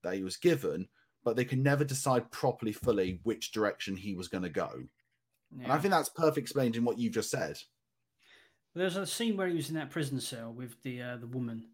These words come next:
Speaker 2: uh, Natasha, Natalia, whatever, and he was really forceful with her about, "Tell me what you know,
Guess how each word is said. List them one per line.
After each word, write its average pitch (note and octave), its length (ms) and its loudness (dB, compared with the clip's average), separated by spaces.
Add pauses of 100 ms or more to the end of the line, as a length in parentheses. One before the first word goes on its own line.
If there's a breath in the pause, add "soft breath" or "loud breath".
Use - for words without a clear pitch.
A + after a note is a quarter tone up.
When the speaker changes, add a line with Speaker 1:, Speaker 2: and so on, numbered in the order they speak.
Speaker 2:
uh, B2 180 -8
Natasha, B2 640 -6
Natalia, A#2+ 540 -2
whatever, A2+ 360 -6 (480 loud breath)
and D#3 120 8
he E3+ 80 10
was D3 240 4 (120)
really F3+ 320 8
forceful - 880 2
with B2 140 -6
her A#2 260 -8
about, C3+ 440 -2
"Tell D#3 200 6
me C#3+ 100 10
what B2+ 180 2
you B2 100 -4
know, A#2 180 -4